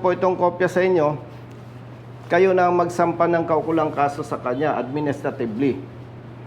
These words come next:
At, ah, as advocate, para naman po mabigyan ng hustisya dito sa parte ng car owner,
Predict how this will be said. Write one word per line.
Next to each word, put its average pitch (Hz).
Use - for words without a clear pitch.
At, 143
ah, 143
as -
advocate, 151
para 139
naman 156
po 156
mabigyan 151
ng 147
hustisya 151
dito 139
sa 139
parte 139
ng 139
car 131
owner, 139